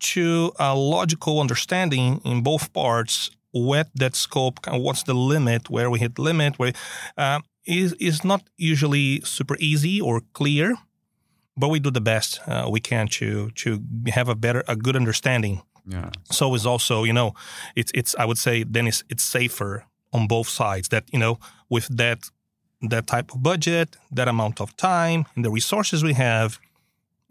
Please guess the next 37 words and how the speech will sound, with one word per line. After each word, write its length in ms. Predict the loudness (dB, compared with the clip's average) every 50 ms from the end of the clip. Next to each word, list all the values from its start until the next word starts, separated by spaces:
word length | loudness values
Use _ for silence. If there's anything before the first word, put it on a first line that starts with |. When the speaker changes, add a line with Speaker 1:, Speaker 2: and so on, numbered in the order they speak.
| _
Speaker 1:
we're 140 | 0 2 2
gonna 160 | 4 2 2
be 80 | 2 2
able 140 | 2 2 -2
to 120 | -2 0
deliver 320 | 0 2 2 2 2 0 0
something 380 | 0 0 0 0 0 0 0
that 160 | 0 0 0 0
everybody 460 | 0 2 2 2 0 0 0 0 0
is 120 | 0 -2 -2
proud 340 | -2 -2 0 2 2 2 0
at 60 | 0
the 120 | 0 2 2
end, 300 | 4 4 4 2 0 -4 _ _ _ _ _ _ -20 -20 -20 -20 -20 _ -2
and 180 | -2 0 0
then, 340 | 2 2 2 2 2 0 -2 0
you 100 | 0 0
know, 160 | 2 2 2 0
the, 220 | 0 -2 -2 -2 -6 -12 _ _ _ _ _ _ _ _ _ _ _ -4 0 0
the 80 | 0 0
client 400 | 0 0 0 2 0 0 0 -2
is 60 | -2
gonna 180 | 0 0 0 0
be, 340 | 0 -2 -2 0 -2 -4 -2 -2
uh, 220 | -2 -2 -2 -4 -4
happy 280 | -4 -4 -4 -4 -8
with. 240 | -10 -10 -10 -14 -18 _ _ _ 0
Speaker 2:
Yeah. 300 | 2 2 2 2 2 -2 -4 -8 _ _ _ _ _ _ _ _ _ _ _ _ _ _
So, 140 | -2 -2 -2
so 160 | 0 0 0
Martin, 320 | 2 2 2 2 2 2 2
were 120 | 2 2 2
you 160 | 2 0 0
also 320 | 0 0 -2 0 0 0 0
involved 420 | 2 2 2 0 0 -2 -2 0
in 120 | 0 2 2
the 120 | 0 -2